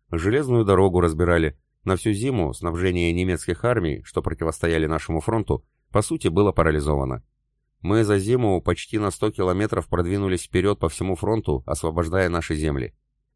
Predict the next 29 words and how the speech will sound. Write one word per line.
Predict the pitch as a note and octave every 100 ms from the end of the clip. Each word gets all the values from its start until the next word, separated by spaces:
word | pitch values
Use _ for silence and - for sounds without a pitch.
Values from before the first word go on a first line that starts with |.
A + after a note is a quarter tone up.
| _ _ _
Больше | - D#3 C#3+
не | C3
смогли, | - G#2+ G#2 G2 - _ _
наступательный | D#2 E2 G2+ A#2 A2+ G2+ G2+
порыв | F#2 G#2+ A#2
потеряли, | F#2+ F2+ D#2 C#2+ A#1+ _ _
да | D#2 C#3+
и |
тылы | C3+ F2 F2+
отстали. | D#2+ - D#2 C#2+ - _ _ _ _ _
К | _
концу | D#2+ D#2 E2+
зимы | D2 D#2 G2+ C3 -
немцы | E2 G2 A#2+ -
огромным | F2+ D#2 F#2+ G#2+ G2
напряжением | F2 E2 E2+ F2 G2 F#2 E2+
сил | D2+ A2 A#2 G#2+ _ _
смогли | - F#2+ A2+ G#2+ G2+
таки | F#2 -
ликвидировать | F2+ E2 E2+ D#2 F#2+ F#2+
партизан. | D#2+ D#2+ E2 D#2 B1+ A#1 _ _ _ -
Два | C#2 E2 F#2+
края | - G2 F#2+ E2+
в | D2
боях | D#2 F2 E2 D2
сгинули, | D2 C#2+ D2 C#2 C2 - _ _
вырваться | F#2 G#2+ A2 F#2 E2
удалось | D#2+ F2 F2 -
единицам. | E2+ F2+ F#2+ F2+ - B1